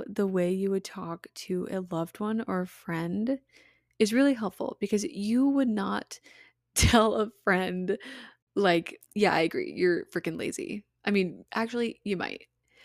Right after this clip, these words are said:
But if they were actually hurting, you would not agree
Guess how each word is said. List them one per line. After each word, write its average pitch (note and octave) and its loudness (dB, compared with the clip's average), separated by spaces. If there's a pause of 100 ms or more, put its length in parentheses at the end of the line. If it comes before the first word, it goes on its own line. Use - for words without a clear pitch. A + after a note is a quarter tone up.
(180)
But G#3+ 4
if G#3+ -2
they B3+ 2
were D4 0
actually F#3 -4 (260)
hurting, F3+ -2
you G3+ -6
would A3 2
not F3+ -6 (600)
agree F3 0